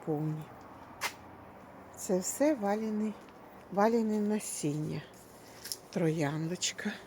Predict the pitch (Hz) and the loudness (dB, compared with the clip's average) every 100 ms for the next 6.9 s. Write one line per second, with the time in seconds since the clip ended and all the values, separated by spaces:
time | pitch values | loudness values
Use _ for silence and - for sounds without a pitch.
0 | - - - - - - - - - 175 | -18 -14 -14 -14 -18 -20 -20 -10 -6 -6
1 | 170 - 170 165 190 180 170 170 - - | -6 -6 -6 -4 -4 -4 -4 -6 -6 -8
2 | - - - - - 190 185 - 247 175 | -12 -14 -16 -14 2 6 6 8 10 10
3 | 165 160 - - - - 175 170 - 208 | 8 -2 -10 -18 -18 -6 -2 -2 4 4
4 | 254 - 233 - 143 131 143 - - - | 4 0 -2 0 -2 -2 -8 -12 -16 -18
5 | - - - - - - - - - - | -16 -16 -16 -16 -16 -16 -16 -18 -18 -18
6 | - - - - - - - - 151 | -18 -18 -18 -18 -20 -20 -14 -8 -6